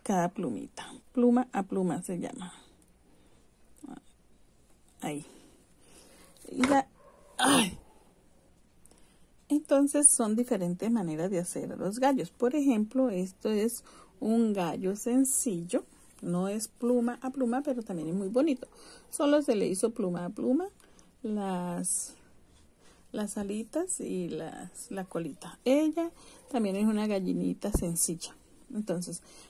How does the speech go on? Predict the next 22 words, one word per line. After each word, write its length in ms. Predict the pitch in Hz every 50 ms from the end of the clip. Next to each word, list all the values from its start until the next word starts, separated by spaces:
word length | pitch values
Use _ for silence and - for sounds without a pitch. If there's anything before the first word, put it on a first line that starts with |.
| - -
la 140 | - 208 202
diferencia 880 | 190 190 202 202 - 196 185 196 214 247 294 302 - - - 320 339 370 403 - - _ _ _
es 600 | - 226 226 226 226 226 233 233 - - - - - - - -
grande, 760 | - 190 196 196 190 185 180 175 180 185 190 202 240 302 392 -
pero 240 | - 269 233 269 320 349 - - - - - - - - - -
en 460 | - - 233 214 214 208 208 202 208 208
cuanto 560 | - - 190 185 180 185 185 185 - 185 175
a 400 | 165 160 - - - 156 180 - - - - - - - - -
la 320 | - - 190 185 180 180 175
hechura 560 | 180 - - - - 208 196 196 196 240 254
y 80 | 254
eso, 260 | 240 254 254 - 330 339 - - - - - - - -
pero 240 | - 247 247 262 285
las 320 | 269 247 233 240 240 233 240
gallinas 500 | 233 226 220 202 202 196 202 220 226 226
igual 320 | 196 202 175 156 175 185
quedan 380 | - - - 156 156 165 185 175
bonitas. 400 | - - 208 254 247 - 175 175
Esta 200 | 175 - 196 190
también 300 | 196 196 180 160 151 147
es 140 | 160 175
sencilla, 720 | - - 196 202 214 214 - - 226 202 190 196 - 285